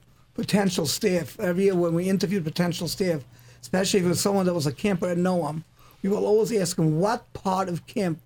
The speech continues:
did you enjoy most?" And it gives us feedback of what the kids really like. I'm sure everyone in this room does that when they interview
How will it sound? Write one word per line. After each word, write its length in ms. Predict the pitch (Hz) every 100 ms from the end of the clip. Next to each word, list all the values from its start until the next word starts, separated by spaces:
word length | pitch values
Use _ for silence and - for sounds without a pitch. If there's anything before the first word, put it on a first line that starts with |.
| - - - 196
did 120 | 180
you 120 | 190
enjoy 360 | 160 156 170 170
most?" 460 | 165 147 131 - - - - -
And 100 | 165
it 60 |
gives 200 | 156 214
us 120 | 196 156
feedback 680 | - 254 185 180 175 180 - - - _ _ -
of 100 | 147
what 260 | 185 202 208
the 120 | 190
kids 380 | - - 196 175
really 280 | 196 175 170
like. 320 | 175 160 135
I'm 100 | 165
sure 160 | 147 202
everyone 280 | 185 190 180
in 40 |
this 160 | 175 220
room 160 | 226
does 220 | 180 170
that 100 | 170
when 120 | 165 160
they 80 |
interview 560 | 196 220 190 160 160